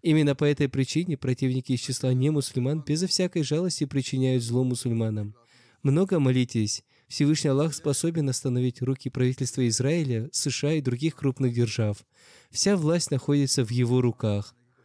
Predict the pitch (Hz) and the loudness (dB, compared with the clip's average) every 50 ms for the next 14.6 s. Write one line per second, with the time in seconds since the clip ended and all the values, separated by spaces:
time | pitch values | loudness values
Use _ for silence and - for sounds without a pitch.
0 | _ _ _ _ _ - 131 135 131 135 135 - 143 131 123 127 139 165 - - | _ _ _ _ _ -2 0 2 2 0 0 0 -2 0 2 2 0 2 0 0
1 | 143 123 123 127 127 - - 131 127 139 139 139 131 131 131 123 - - 131 123 | 0 0 0 0 -2 0 0 0 2 2 2 2 2 2 0 0 0 -2 0 0
2 | 135 131 127 123 - 131 131 131 135 - - 170 151 - - 143 123 120 117 127 | 2 0 0 0 0 0 2 2 2 0 -2 -2 -2 0 2 2 0 0 2 0
3 | 151 160 - - 135 120 113 - - 143 135 127 - - 156 170 - - 147 131 | -2 -2 -2 -4 -4 -4 -4 -2 0 0 0 0 0 0 0 0 0 0 -2 -2
4 | - - 143 127 123 123 131 143 156 156 143 127 123 120 113 - - 135 123 131 | 0 0 0 2 2 2 2 2 2 2 2 2 2 0 0 0 -2 0 2 2
5 | 135 - - 131 117 117 113 113 110 107 104 - - 110 104 107 - - _ _ | 0 0 0 0 2 2 2 2 0 -2 -2 -4 -4 -4 -4 -4 -6 -10 _ _
6 | _ _ _ _ _ _ _ _ _ _ _ - 196 214 208 190 175 156 - - | _ _ _ _ _ _ _ _ _ _ _ 0 2 4 4 4 4 2 2 0
7 | 143 135 147 139 135 - - 135 - 143 131 135 139 131 - - 131 127 127 143 | 0 2 2 0 0 0 -2 -2 0 0 2 2 2 0 0 0 2 2 4 2
8 | 151 139 135 - - 170 - - - 143 127 120 117 117 113 120 117 113 107 - | 2 2 0 0 0 -2 -4 -2 -2 0 2 2 2 0 2 2 2 2 0 -2
9 | - - 110 107 107 107 107 - - _ _ _ _ 123 _ _ _ 127 139 143 | -4 -4 -2 -2 -2 -4 -6 -10 -20 _ _ _ _ _ _ _ _ -2 0 2
10 | 151 151 147 151 143 127 156 147 139 131 - 147 135 135 143 151 - 151 127 127 | 2 2 2 2 2 2 2 0 0 0 0 0 2 2 0 0 0 0 0 0
11 | 117 123 151 170 - - 135 120 120 127 123 120 127 - - 123 117 113 113 110 | 0 0 -2 -4 -2 0 0 2 2 2 0 0 -2 -2 -2 -2 0 0 0 0
12 | 107 104 107 104 - _ _ _ - 131 117 _ _ _ _ - 131 131 135 139 | 0 -2 -4 -6 -12 _ _ _ -20 -20 _ _ _ _ _ -2 0 0 2 0
13 | 139 - 151 135 139 147 147 147 143 139 160 185 180 156 131 123 139 131 131 123 | 0 0 0 2 2 2 2 2 0 0 0 2 2 2 2 2 2 2 2 0
14 | 123 123 127 120 - 117 110 107 107 104 107 104 | 0 0 -2 -2 0 -2 -2 -2 -2 -2 -4 -6